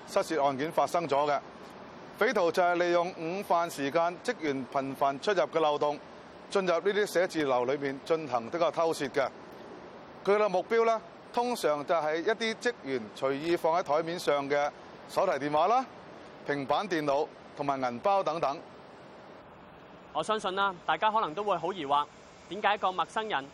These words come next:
Speaker 2: 喺辦公室入面徘徊，但係又唔會俾其他職員發現嘅啦？阿老 Sir，不如同大家講解一下。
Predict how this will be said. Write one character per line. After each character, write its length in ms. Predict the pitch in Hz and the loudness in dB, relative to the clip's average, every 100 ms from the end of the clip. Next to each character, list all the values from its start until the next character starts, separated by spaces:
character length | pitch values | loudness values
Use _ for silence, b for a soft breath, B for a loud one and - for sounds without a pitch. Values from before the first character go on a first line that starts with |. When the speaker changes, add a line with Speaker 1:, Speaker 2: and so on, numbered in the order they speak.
| - - | -16 -6
Speaker 2:
喺 80 | 269 | -4
辦 200 | 220 185 | -2 -2
公 180 | 240 247 | -4 -4
室 120 | 262 | -2
入 120 | 226 | -2
面 180 | 180 170 | -4 -6
徘 140 | 165 147 | -6 -4
徊， 260 | 147 151 - - - | -2 -4 -6 -10 -2
但 160 | 220 | 0
係 80 | 214 | 2
又 120 | 214 | 0
唔 80 | 175 | 0
會 100 | 196 | -2
俾 120 | 214 | -2
其 140 | 254 147 | -4 -4
他 140 | 196 | -4
職 100 | 202 | -4
員 140 | 196 110 | -6 -6
發 160 | 131 151 | -2 -2
現 120 | 127 | -2
嘅 60 | 139 | -2
啦？ 140 | 160 - - - - - - - | -2 -4 -20 -20 -20 -20 -20 -10
阿 60 | 156 | -4
老 80 | 196 | -2
Sir， 220 | 151 131 | -2 -4
不 80 | - | -4
如 100 | 262 | -6
同 160 | 170 143 | -6 -8
大 100 | 143 | -6
家 180 | 139 175 | -2 -2
講 200 | 143 151 | -2 -4
解 100 | 131 | -2
一 40 | 156 | -2
下。 220 | 143 | -4